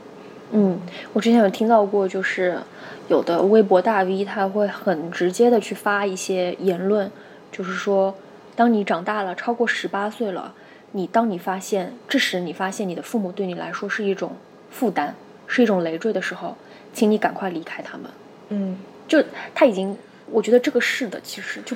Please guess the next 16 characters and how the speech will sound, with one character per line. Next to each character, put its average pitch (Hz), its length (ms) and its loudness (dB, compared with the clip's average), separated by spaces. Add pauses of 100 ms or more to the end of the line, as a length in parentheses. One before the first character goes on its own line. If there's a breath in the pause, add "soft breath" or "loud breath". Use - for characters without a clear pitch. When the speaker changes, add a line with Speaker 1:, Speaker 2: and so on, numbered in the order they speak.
Speaker 1:
不 202 80 0
再 247 200 6
是 226 180 -2
人 185 100 -2
家 196 120 -4
说 220 220 -2
的 202 80 -4
那 196 120 -4
种 180 160 -8
你 180 120 -6
要 185 120 -6
尽 214 220 -4
孝 220 260 2
道， 190 320 -2
你 175 140 -8
要 185 340 -4